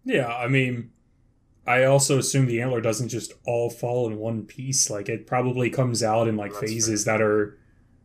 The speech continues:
Speaker 1: I'm sure, not microscopic, but it's definitely in smaller pieces. It's like how we have, like, dust and shit from,
Speaker 2: But
Speaker 1: like,
Speaker 2: you
Speaker 1: dead
Speaker 2: think
Speaker 1: hair.
Speaker 2: there's a big break at some point where it's, like,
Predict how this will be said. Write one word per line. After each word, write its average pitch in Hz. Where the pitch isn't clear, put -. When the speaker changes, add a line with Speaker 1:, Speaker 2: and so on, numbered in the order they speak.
Speaker 1:
I'm 113
sure, 160
not 123
microscopic, 123
but 117
it's -
definitely 123
in 113
smaller 123
pieces. 120
It's 123
like 156
how 156
we 151
have, 151
like, 127
dust 123
and 107
shit 113
from, 117
Speaker 2:
But -
Speaker 1:
like, -
Speaker 2:
you 254
Speaker 1:
dead -
Speaker 2:
think 330
Speaker 1:
hair. 226
Speaker 2:
there's 226
a 170
big 175
break 135
at 107
some 104
point 90
where 123
it's, 120
like, 117